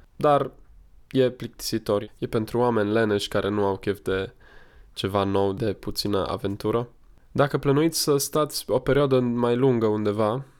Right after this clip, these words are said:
să zicem că vreți să vă mutați pentru câteva luni în altă țară, puteți să căutați pe niște site-uri de house sitting. House sitting înseamnă să aveți grijă de casa cuiva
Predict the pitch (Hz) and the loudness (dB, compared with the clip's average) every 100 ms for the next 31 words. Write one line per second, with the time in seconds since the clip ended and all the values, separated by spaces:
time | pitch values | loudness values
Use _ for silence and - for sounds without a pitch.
0 | _ _ - - - - 107 104 110 104 | _ _ -20 -20 -12 -4 -2 -2 -2 0
1 | 104 113 110 117 104 104 110 107 110 101 | -2 -2 -2 0 0 0 -2 -4 -6 -8
2 | - - 101 107 107 104 101 104 104 - | -10 -6 -2 0 0 0 -2 -2 -4 -6
3 | - 104 123 139 - - - 135 143 135 | -2 0 0 -4 -10 -10 -4 -2 -2 -2
4 | 120 113 127 120 - 110 - 110 - 117 | 0 0 0 -2 -4 -4 -4 -4 0 0
5 | - 107 101 104 110 123 - 143 160 160 | -2 -2 -2 0 0 -2 -2 -4 -2 -4
6 | 160 - _ - - - - - - 156 | -6 -14 _ -20 -20 -20 -20 -10 0 0
7 | - 170 170 165 160 - - - - - | 0 -2 0 0 -2 -12 -20 -20 -20 -20
8 | - - - 120 - 131 131 131 127 - | -20 -16 -4 0 2 2 4 2 0 -2
9 | - 120 113 107 127 117 117 120 117 104 | -2 0 2 2 0 0 -2 0 0 0
10 | 101 117 117 107 - 98 104 127 | 0 0 0 -2 -2 0 2 0